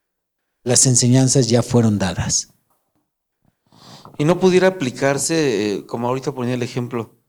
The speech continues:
Speaker 2: el reverendo Branham, nada más lo tenían ahí, pero tenemos entendido que él tenía los cinco ministerios?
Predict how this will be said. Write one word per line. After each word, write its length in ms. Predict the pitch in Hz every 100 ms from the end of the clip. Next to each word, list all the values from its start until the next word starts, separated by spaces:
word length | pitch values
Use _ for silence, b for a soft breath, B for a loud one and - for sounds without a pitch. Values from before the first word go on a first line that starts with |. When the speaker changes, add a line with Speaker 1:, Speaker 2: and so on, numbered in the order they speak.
| _ _ _ _ _ _ -
Speaker 2:
el 280 | 120 113 110
reverendo 460 | 117 113 127 143
Branham, 600 | 135 139 135 127 131 143 - _ _ _ _
nada 180 | 113 113
más 160 | 113
lo 80 | 110
tenían 340 | 110 113 110
ahí, 320 | 113 127 127 _ _ _ _ _ _ _ _ _
pero 800 | - 117 110 110 107 107 - -
tenemos 360 | - 123 135 143
entendido 500 | 127 113 120 127 127
que 100 | 127
él 100 | 123
tenía 260 | 127 113 117
los 180 | 104
cinco 300 | - 117 -
ministerios? 720 | 107 104 101 - 151 120 -